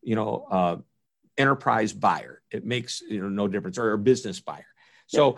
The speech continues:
Speaker 1: uh, there is a great stat that you have in your B two B buying trends report. Three quarters of buyers' vendors'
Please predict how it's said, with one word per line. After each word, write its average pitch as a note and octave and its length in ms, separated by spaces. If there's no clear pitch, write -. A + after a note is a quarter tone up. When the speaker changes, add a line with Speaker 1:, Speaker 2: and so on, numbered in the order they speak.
Speaker 1:
uh, C3+ 240
there G3 300
is D3 260
a B2 60
great C#3 380
stat G#2+ 500
that A#2+ 180
you A#2+ 320
have A#2 360
in A2+ 100
your G#2 100
B A#2 240
two A#2 60
B A2+ 360
buying A2+ 340
trends A2 320
report. F#2+ 400
Three G3+ 260
quarters D3+ 500
of G#2 220
buyers' A#2+ 480
vendors' G#2 920